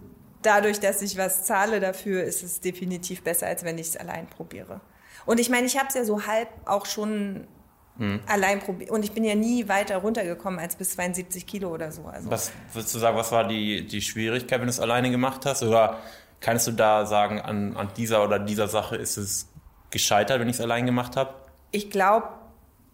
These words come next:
Speaker 1: dass ich falsch gegessen hab und dafür dann zu viel Disziplin brauchte.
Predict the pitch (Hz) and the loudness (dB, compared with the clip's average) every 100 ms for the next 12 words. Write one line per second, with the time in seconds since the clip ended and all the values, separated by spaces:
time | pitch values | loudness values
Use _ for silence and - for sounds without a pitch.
0 | - - 190 196 196 185 175 180 - - | -20 -6 0 2 2 0 -2 -2 -8 -12
1 | - - - - 180 190 - 233 254 262 | -20 -20 -10 -2 -2 -2 -6 -2 -2 -2
2 | 285 294 311 311 - - 226 208 202 196 | -2 -2 -2 -2 -14 -6 0 0 2 2
3 | 202 202 214 196 196 196 - 190 180 - | 2 0 0 0 0 -4 -4 -2 0 -2
4 | 165 - 202 214 226 233 - 254 | -4 -4 -2 -2 -4 -6 -6 -8